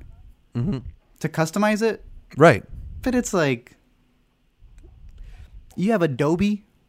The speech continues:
Speaker 2: Premiere settings, and then you also have, like, Corel settings, you know? I felt like
Speaker 1: Right.
Speaker 2: Amazon gave you the Corel settings. Uh, shout out to Corel, is one of my first <laughs> editor, editing suites that I used.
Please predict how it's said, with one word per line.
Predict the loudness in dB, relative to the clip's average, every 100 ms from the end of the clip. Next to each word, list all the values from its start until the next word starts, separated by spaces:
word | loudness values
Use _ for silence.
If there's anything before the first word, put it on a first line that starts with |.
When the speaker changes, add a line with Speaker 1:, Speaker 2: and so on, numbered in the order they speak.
| -4
Speaker 2:
Premiere | 0 2 2 2 -2
settings, | 0 0 2 0
and | 2
then | 2
you | 2
also | 2 2
have, | 2
like, | 2 -2
Corel | 0 2 4 2
settings, | 0 0 0 0
you | 2
know? | 2 2
I | 2
felt | 2
like | 2 2
Speaker 1:
Right. | 4
Speaker 2:
Amazon | 4 4 4
gave | 2 2
you |
the | 2
Corel | 2 2 2 2 2
settings. | 0 0 -2 -6 -14 -14 0
Uh, | 2
shout | 4 2
out | 2
to | 0
Corel, | 0 2 2
is | 2
one |
of | 2
my | 0
first | 0 -2 0
<laughs> |
editor, | 0 2 0 0 0 0
editing | 0 2 0
suites | 2 0
that | 2
I | 0
used. | 2 0 -4